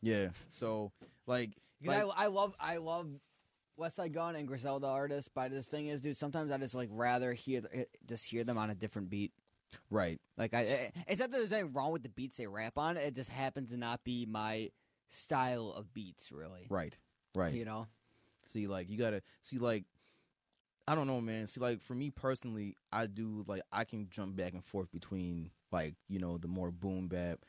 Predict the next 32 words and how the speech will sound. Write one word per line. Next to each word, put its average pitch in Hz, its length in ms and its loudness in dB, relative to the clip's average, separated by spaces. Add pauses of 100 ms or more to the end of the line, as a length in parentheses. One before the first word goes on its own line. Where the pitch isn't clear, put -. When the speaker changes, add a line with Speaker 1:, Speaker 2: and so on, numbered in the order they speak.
Speaker 1:
style. 82 680 0 (880)
Really, 160 300 0
like, 135 260 2
Speaker 2:
I - 60 -4
think 190 140 0
Speaker 1:
what 180 60 4
Speaker 2:
the 151 60 0
correct 175 240 2
terminology 151 640 0
that 151 80 0
people 156 180 -4
use 156 240 -2
is 110 160 -6
jazz 117 420 -2
rap. 104 260 -4 (1200)
Speaker 1:
That's 127 180 2
actually 135 280 4
an 117 60 2
insult. - 440 -4 (420)
It's, 117 260 0
it, 110 380 0
it, 110 100 -2
that's, 123 240 0
it's, 107 300 -2 (100)
it's 113 200 2
boom 107 220 -2
bap. 80 200 -6 (340)
'cause 113 160 2
the 104 100 -2
reason 127 340 6
why 117 140 2
they, 110 160 2